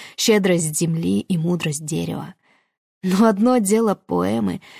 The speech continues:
а другое — весь этот бред про живые стихии. Мозгом я понимала, что это единственный способ объяснить смерти девушек, но в глубине души просто не могла поверить,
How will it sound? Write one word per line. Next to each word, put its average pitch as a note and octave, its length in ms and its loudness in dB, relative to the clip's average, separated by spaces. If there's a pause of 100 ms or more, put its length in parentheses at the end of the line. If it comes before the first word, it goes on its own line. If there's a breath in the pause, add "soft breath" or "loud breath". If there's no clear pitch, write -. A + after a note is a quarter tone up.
(260 loud breath)
а G#3 100 4
другое — G3+ 560 4
весь F#3 260 0
этот E3+ 220 0
бред F3+ 400 0
про E3+ 160 -2
живые E3 340 0
стихии. E3 680 -6 (680)
Мозгом G#3 380 0
я A3 160 2
понимала, G#3+ 500 2
что - 160 -2
это G3+ 200 0
единственный G3 680 0
способ A3 460 -2
объяснить F#3+ 520 0
смерти G3+ 420 -2
девушек, F#3 640 -2 (680 loud breath)
но A3 180 6
в G#3 80 2
глубине A3 460 4
души G#3+ 340 0
просто G#3+ 480 -2
не G3 100 2
могла G3 360 0
поверить, F#3+ 580 -2